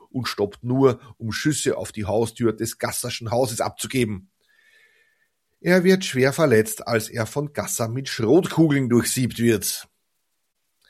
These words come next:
Immerhin ist es in der Ablenkung nun gelungen, die beiden Toten, also den Gendarmen und den Cousin Gassers, den Kaiserjäger,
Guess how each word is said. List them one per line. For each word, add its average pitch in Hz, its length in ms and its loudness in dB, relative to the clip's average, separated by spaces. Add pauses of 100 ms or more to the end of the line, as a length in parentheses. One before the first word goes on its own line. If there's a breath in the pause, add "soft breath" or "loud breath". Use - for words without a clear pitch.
(280 soft breath)
Immerhin 147 480 0
ist 120 240 -10
es 120 180 -6
in 120 140 -10
der 90 140 -2
Ablenkung 104 500 -8
nun 107 160 -4
gelungen, 110 320 -4
die 120 100 -8
beiden 113 300 -4
Toten, 143 500 -2
also 92 220 -10
den 98 140 -8
Gendarmen 107 720 -4
und 107 280 -10
den 98 260 -6
Cousin 120 400 -4
Gassers, 107 520 -4 (280 soft breath)
den 104 100 -8
Kaiserjäger, 107 720 -2